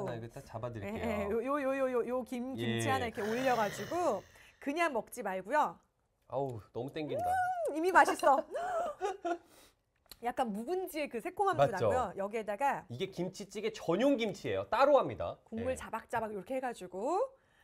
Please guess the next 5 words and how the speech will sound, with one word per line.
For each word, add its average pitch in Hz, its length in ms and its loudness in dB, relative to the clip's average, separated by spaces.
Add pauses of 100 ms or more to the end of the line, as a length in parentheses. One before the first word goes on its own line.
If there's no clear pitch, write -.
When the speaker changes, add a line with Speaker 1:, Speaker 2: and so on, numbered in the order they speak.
(160)
Speaker 2:
한 269 200 -8
스푼 330 580 -4
떠가지고 254 600 -2 (120)
이렇게 311 360 0
하면 294 360 0